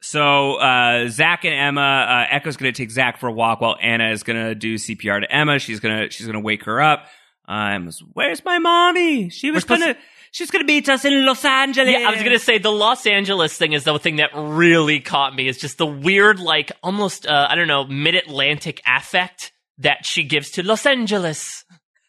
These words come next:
Speaker 1: Los Angeles. Uh, somebody's screaming for Pam! Pam! So I guess Jim crashed on the island.
Speaker 2: Oh, well, I, I don't know. Was he looking at the camera as it was bobbing up and down in the water? Maybe he was that camera.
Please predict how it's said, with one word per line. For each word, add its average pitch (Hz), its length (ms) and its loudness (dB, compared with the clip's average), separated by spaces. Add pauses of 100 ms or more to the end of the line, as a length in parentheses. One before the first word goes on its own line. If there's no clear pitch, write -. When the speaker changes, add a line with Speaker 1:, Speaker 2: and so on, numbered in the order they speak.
(140)
Speaker 1:
Los 262 240 -10
Angeles. 247 1300 -2 (920)
Uh, 110 140 -6
somebody's 143 400 0
screaming 127 380 -2
for 120 120 -12
Pam! 440 720 4 (300)
Pam! 349 500 4
So - 120 -2
I 165 60 4
guess 160 160 0
Jim 139 380 0
crashed 135 380 -2
on 139 100 -8
the 135 100 -4
island. 131 320 -6 (300)
Speaker 2:
Oh, 131 460 2
well, 131 300 2 (220)
I, 147 220 2
I - 40 4
don't 185 120 4
know. 147 240 2 (120)
Was 139 180 0
he 147 100 0
looking 147 260 -2
at 147 100 0
the - 60 -8
camera 156 380 0
as 165 100 -2
it 170 40 -4
was 160 120 -6
bobbing 156 400 0
up 160 120 -4
and 156 100 -8
down 151 180 2
in 165 80 -6
the 165 60 -2
water? 165 340 2
Maybe 196 220 0
he 202 160 -4
was 170 380 0
that 117 200 0
camera. 101 400 -4